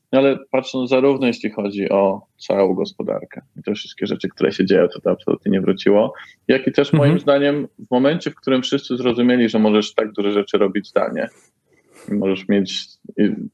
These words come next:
Speaker 1: inne pytanie, czy chcesz, nie? Ale jakby od-, odrzucając ten taki aspekt socjalny, towarzyski, tego, że ludzie chcą się spotykać z ludźmi, ale weźmiemy efektywność, e, procesów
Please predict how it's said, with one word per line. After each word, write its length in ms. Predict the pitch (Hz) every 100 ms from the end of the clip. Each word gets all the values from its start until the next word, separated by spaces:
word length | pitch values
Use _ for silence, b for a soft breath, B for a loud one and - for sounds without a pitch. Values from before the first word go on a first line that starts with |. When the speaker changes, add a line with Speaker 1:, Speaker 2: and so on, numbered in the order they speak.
| -
Speaker 1:
inne 260 | 135 160
pytanie, 240 | - 127 110
czy 100 | 110
chcesz, 460 | - - - - -
nie? 240 | 143 202 -
Ale 400 | 120 123 120 123 B B B B
jakby 360 | 110 117 113 117 107
od-, 160 | 120 113
odrzucając 640 | 123 117 123 139 127 127
ten 80 | 123
taki 200 | 117 113
aspekt 320 | 113 113 107
socjalny, 540 | 107 - 113 113 113
towarzyski, 640 | 104 101 104 104 - 104
tego, 220 | 98 95 101
że 100 | 95
ludzie 240 | 95 95
chcą 260 | 95 92 92 -
się 80 |
spotykać 460 | 95 - 107 95 95
z 60 | 104
ludźmi, 280 | 101 98
ale 140 | 101 98
weźmiemy 340 | 101 104 104
efektywność, 720 | 107 110 - 110 107 101 -
e, 120 | - 101
procesów 500 | 101 - 107 -